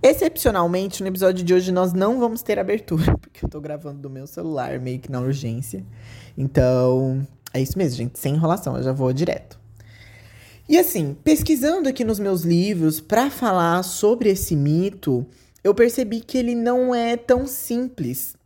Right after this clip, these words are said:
como eu me lembrava que ele era. Começar que, pelo que eu entendi, existem duas Scylas na mitologia, mas nós não vamos entrar nisso. Na verdade, existem alguns personagens mitológicos que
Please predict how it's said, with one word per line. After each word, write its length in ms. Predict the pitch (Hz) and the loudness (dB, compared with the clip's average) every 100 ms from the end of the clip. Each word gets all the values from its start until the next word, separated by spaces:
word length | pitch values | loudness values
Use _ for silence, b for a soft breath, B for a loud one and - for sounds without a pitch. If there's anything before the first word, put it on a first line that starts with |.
| _ - | _ -4
como 260 | 196 190 | -2 0
eu 100 | 196 | 0
me 120 | 196 | 0
lembrava 500 | 196 214 202 185 190 | -2 0 2 2 0
que 140 | 202 226 | -4 -2
ele 160 | 269 | 0
era. 440 | 269 160 151 - - _ B B B B | 2 2 2 -2 -8 _ B B B B
Começar 400 | - 240 262 269 | 0 2 2 0
que, 140 | 285 - | -2 -2
pelo 240 | 262 330 | 2 2
que 100 | 359 | 0
eu 60 | 302 | -4
entendi, 500 | 294 190 165 180 214 | -2 0 0 0 -2
existem 420 | 202 208 214 214 | -2 -4 -4 -4
duas 300 | 196 262 311 | 0 0 0
Scylas 380 | - 220 220 208 | -2 -2 -2 -2
na 100 | 190 | -4
mitologia, 720 | 196 190 196 160 131 131 156 | 0 2 2 2 0 2 0
mas 360 | - 185 196 190 | -2 -2 -2 0
nós 200 | 214 208 | -2 -2
não 220 | 220 277 | -4 -2
vamos 260 | 233 220 | -4 -4
entrar 280 | 220 214 233 | -8 -4 -4
nisso. 320 | 220 151 147 | -2 -4 -2
Na 80 | 175 | -2
verdade, 480 | 220 202 165 175 180 | 0 0 0 -2 0
existem 340 | 170 175 180 | -2 -4 -6
alguns 240 | 170 170 247 | -4 -4 -6
personagens 540 | 202 190 170 156 147 | -6 -4 -2 -2 -2
mitológicos 680 | 135 131 123 139 151 - - B B B B B B B _ - | -6 -4 0 0 -2 -6 -18 B B B B B B B _ -6
que 400 | 233 226 226 | 0 0 0